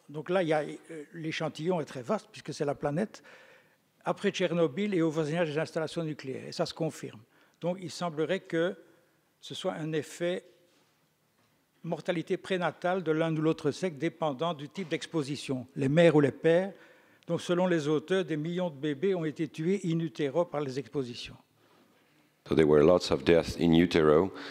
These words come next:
Speaker 2: uh, which modified the sex ratio. Uh, we believe that lots of, uh,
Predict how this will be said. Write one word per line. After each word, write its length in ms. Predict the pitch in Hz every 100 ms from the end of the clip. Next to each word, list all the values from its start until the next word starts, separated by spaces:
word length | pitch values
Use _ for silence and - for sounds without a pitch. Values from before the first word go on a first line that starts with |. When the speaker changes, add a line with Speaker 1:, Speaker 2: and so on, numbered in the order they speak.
| - -
Speaker 2:
uh, 180 | 73 73
which 280 | 80 -
modified 400 | 80 80 78 85
the 80 | 73
sex 340 | 69 82 - 69
ratio. 500 | 67 - 80 87 50
Uh, 640 | 78 71 69 69 69 65
we 100 | 67
believe 360 | 73 73 85 80
that 200 | 78 73
lots 320 | 85 82 -
of, 160 | 80 76
uh, 500 | 67 73 69 69